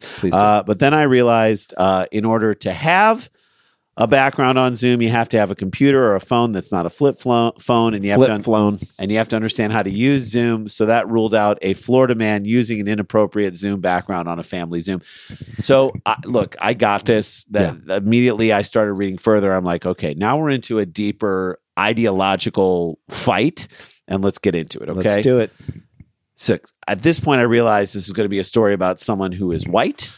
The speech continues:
Speaker 1: Yep.
Speaker 2: and intolerant, getting mad at someone who is black for
Speaker 1: Ha-,
Speaker 2: having a
Speaker 1: a
Speaker 2: B L M
Speaker 1: B L M. That's
Speaker 2: theme
Speaker 1: right.
Speaker 2: background. I,
Speaker 1: That's right.
Speaker 2: I immediately, without reading a word,
Speaker 1: That was your,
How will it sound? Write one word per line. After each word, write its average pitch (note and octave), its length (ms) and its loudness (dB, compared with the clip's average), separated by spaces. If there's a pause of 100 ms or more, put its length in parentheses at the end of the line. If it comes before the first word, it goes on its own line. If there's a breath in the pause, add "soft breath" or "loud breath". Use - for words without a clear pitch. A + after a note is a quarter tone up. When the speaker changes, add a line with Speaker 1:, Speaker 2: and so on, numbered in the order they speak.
(120)
Speaker 1:
Yep. A#2+ 200 4
Speaker 2:
and F#2 80 -4
intolerant, D#3 840 -2
getting G2+ 260 0
mad G2+ 220 0
at - 140 -4
someone G2+ 300 -4
who F#2 140 -2
is D#2+ 120 -6
black B2 500 -2
for - 140 -4
Speaker 1:
Ha-, A2+ 120 2
Speaker 2:
having A2 380 -2
a E2+ 140 -4
Speaker 1:
a A2+ 80 -2
Speaker 2:
B A2+ 180 4
L G#2+ 240 4
M G#2 60 4
Speaker 1:
B A2 60 2
L G#2+ 60 2
M. F#2 240 -2 (120)
That's G#2+ 260 2
Speaker 2:
theme B2 80 2
Speaker 1:
right. G2+ 80 6
Speaker 2:
background. F#2 320 -2
I, A2+ 80 2
Speaker 1:
That's - 180 2
right. F#2 280 0
Speaker 2:
I C#3+ 140 4
immediately, A#3 600 4
without F3+ 280 4
reading G3+ 480 0 (100)
a C#3+ 100 4
word, C#3 440 2
Speaker 1:
That C#3+ 200 2
was D#3+ 180 4
your, C#3+ 320 4